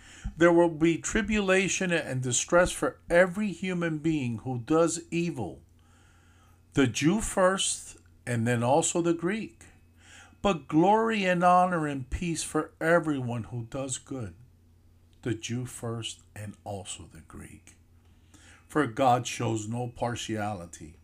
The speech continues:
And Paul is entreating believers to take advantage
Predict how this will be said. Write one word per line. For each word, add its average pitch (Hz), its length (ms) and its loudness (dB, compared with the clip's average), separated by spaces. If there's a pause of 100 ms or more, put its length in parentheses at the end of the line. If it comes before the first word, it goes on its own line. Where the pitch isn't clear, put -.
(1800)
And 180 320 2
Paul 294 360 8
is 214 200 0
entreating 185 760 -2
believers 156 680 2
to 156 140 0
take 240 440 -4
advantage 139 1080 -6